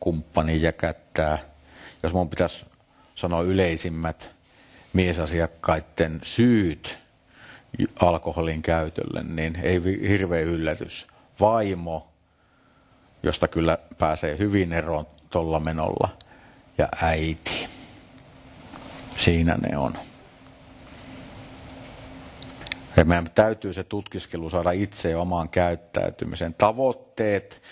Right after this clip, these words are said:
muutoshalu saattaa olla valtava. Kyllä mä haluan muutokseen, mut keinot, menetelmät puuttuu. Eli jos san-, hän sanoo, että haluan muutoksen, haluan raitistua tai näin,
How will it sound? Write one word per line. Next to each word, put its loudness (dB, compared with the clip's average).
muutoshalu 0
saattaa -4
olla -6
valtava. -4
Kyllä 6
mä 0
haluan 2
muutokseen, -2
mut -4
keinot, 2
menetelmät 2
puuttuu. -8
Eli 6
jos 0
san-, 4
hän -4
sanoo, 2
että -6
haluan 2
muutoksen, -8
haluan -2
raitistua 0
tai -2
näin, -2